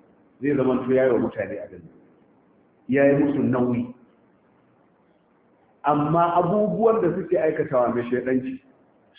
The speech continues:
sun fi shari'ar Allah ɗin wahala. Amma shaidan ya sauƙaƙa musu a idanunsu. Amma wannan kuma ya tsananta musu. Yanzu ka ɗauki harkar aure.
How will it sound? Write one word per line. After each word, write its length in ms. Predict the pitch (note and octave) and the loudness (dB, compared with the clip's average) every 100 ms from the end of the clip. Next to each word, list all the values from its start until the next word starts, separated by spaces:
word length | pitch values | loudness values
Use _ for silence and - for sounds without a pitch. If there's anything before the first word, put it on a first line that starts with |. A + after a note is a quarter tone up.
| - | -6
sun 300 | E3 F3 F3 | -2 0 0
fi 160 | F#3+ F#3 | -2 0
shari'ar 400 | E3 D#3 - D#3+ | 2 2 2 0
Allah 240 | C#3 C3 C3+ | 0 0 2
ɗin 180 | C3 A2+ | 2 0
wahala. 340 | - A2 - - - - _ _ - | -2 -6 -8 -14 -20 -20 _ _ -10
Amma 160 | A2+ C#3 C#3 | -4 -2 -2
shaidan 240 | C3+ A#2+ | -2 -2
ya 100 | A2+ | -2
sauƙaƙa 360 | B2+ B2 C3+ G#2+ | -2 -4 -2 -2
musu 240 | A2+ - G2 | -2 -6 -8
a 40 | - | -4
idanunsu. 420 | G2+ F#2 F2+ - _ _ _ _ - | -4 -6 -10 -14 _ _ _ _ -10
Amma 160 | G2+ B2+ | -2 0
wannan 300 | D3+ D#3 C3+ | 2 0 -2
kuma 140 | B2 B2 | 0 0
ya 80 | B2 | 0
tsananta 380 | C3 A#2 G2 G#2 | 0 -2 -2 -6
musu. 200 | - - - _ _ _ _ _ _ | -8 -14 -20 _ _ _ _ _ _
Yanzu 140 | C3+ F#3 | -2 2
ka 60 | F#3 | 2
ɗauki 220 | D3 C#3+ | 2 0
harkar 280 | D3+ D3+ A#2 | 0 0 -2
aure. 240 | A2 G#2+ | -2 -2